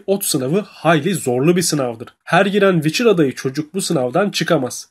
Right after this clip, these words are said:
Çıkanlarsa modifiyeli araba gibi olurlar. Kadim dostumuz Geralt ise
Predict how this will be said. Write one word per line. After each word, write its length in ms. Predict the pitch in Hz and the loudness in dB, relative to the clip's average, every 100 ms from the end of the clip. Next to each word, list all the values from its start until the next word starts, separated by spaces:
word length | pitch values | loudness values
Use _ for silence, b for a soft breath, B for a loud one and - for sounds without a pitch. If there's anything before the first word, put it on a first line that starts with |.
| _ | _
Çıkanlarsa 720 | 160 170 165 131 117 - 196 | -2 4 4 2 -2 0 0
modifiyeli 560 | 151 147 160 185 185 220 | 2 0 0 2 6 6
araba 240 | 208 190 | 6 4
gibi 220 | 170 147 | 2 0
olurlar. 460 | 131 120 120 110 _ _ _ - | -2 -4 -6 -10 _ _ _ -10
Kadim 340 | 135 160 175 | 0 2 2
dostumuz 500 | 143 - 127 120 113 | -2 -4 -8 -8 0
Geralt 300 | 165 165 120 | 2 2 0
ise 320 | - 147 202 | 0 2 2